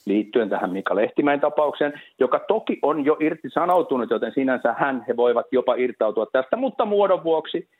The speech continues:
ja puhdistaakseen pahasti tahriintuneen kilpensä, he tilaavat tämän, tämän ulkopuolisen selvityksen, ja, ja, ja, ja, ja tota noin, lupaavat jatkossa informoida hallitusta huomattavasti paremmin, avoimuutta ja kaikkea tällaista luvataan lisää.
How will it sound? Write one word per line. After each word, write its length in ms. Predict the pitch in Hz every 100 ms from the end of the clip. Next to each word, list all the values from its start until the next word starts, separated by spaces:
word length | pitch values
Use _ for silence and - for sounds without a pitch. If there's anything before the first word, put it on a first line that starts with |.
| _
ja 80 | -
puhdistaakseen 760 | 151 156 139 - 127 - 127 123 - _ -
pahasti 440 | 139 185 180 156
tahriintuneen 600 | - 139 127 113 110 107
kilpensä, 400 | 160 165 170 143 135 - -
he 60 | 131
tilaavat 500 | 139 127 127 120 -
tämän, 280 | 113 110 -
tämän 240 | - 107 101
ulkopuolisen 640 | 131 127 123 107 95 90
selvityksen, 760 | - 92 - 156 214 - 196 - _ _ _
ja, 300 | - 127 107
ja, 260 | 127 123 117
ja, 140 | 123 120
ja, 120 | 113
ja 180 | 117 117
tota 300 | - 113 117
noin, 280 | 113 113 113
lupaavat 540 | 160 190 190 160 165 - -
jatkossa 480 | 117 131 - 143 - 123
informoida 540 | 131 127 120 113 104 -
hallitusta 500 | 120 120 101 - -
huomattavasti 600 | 117 123 - 85 - 113
paremmin, 560 | - 90 110 131 160 - - 107 101 98
avoimuutta 760 | - 101 117 123 131 120 - 113
ja 100 | 113
kaikkea 340 | 110 113 - 101
tällaista 480 | 110 104 95 - 92
luvataan 500 | 107 127 139 104 85
lisää. 420 | 98 - 156